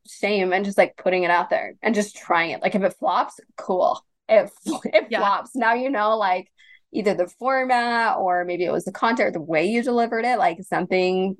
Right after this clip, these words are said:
Speaker 1: didn't land right, or even just the time. Like, honestly, who has no freaking idea? And I just feel like the more you test things and just try it, like, it's gonna go out there.
Speaker 2: Yeah, totally.
Speaker 1: I can't remember if I talked about this yet on the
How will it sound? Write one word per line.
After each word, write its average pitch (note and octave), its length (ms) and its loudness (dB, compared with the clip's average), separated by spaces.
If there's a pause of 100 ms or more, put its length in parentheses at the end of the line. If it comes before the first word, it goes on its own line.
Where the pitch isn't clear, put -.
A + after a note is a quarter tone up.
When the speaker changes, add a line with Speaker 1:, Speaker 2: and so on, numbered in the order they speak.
(100)
Speaker 1:
didn't E3+ 280 0
land D#3 300 0
right, G3+ 160 -2
or B3 60 -4
even F#4+ 180 0
just C#5 160 -2
the B4+ 180 4
time. G#3 420 -2
Like, G3+ 260 0 (400)
honestly, E4+ 320 0
who D4+ 200 -2
has C#4 160 2
no G#3+ 360 0
freaking G#3 280 -2
idea? E3+ 300 -2
And G#3+ 240 2
I G3 100 -2
just G3 200 -12
feel G3 100 4
like G3 100 2
the G#3 80 0
more F3+ 200 0
you G3 160 -4
test A3+ 320 4
things E4+ 240 0
and C4+ 120 0
just - 240 -6
try G3+ 300 -2 (240)
it, A3+ 80 -8
like, F#3+ 380 -2 (360)
it's A3+ 180 -8
gonna G#3 180 0
go F#3 140 0
out F#3 200 2
there. - 280 -4 (480)
Speaker 2:
Yeah, G3+ 600 0
totally. F#3+ 640 0 (320)
Speaker 1:
I A#3 80 -4
can't B3 220 -2
remember E4+ 200 0
if F#4 120 -2
I D4+ 100 0
talked F#3 320 -4
about A#3 200 0
this B3+ 200 -4
yet A#3+ 140 4
on G#3 100 2
the G3+ 60 -4